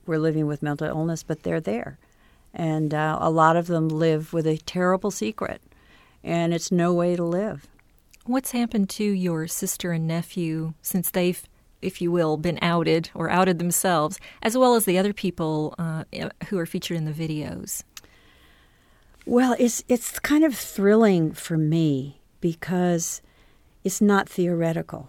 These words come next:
Speaker 1: what's happened to my family. It's real. And I get very moved to think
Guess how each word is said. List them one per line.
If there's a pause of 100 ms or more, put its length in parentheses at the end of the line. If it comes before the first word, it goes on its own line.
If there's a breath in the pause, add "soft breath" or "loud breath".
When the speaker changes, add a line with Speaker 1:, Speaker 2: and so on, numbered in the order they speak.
Speaker 1:
what's
happened
to
my
family. (440)
It's (160)
real. (880)
And (1400 soft breath)
I
get
very
moved
to
think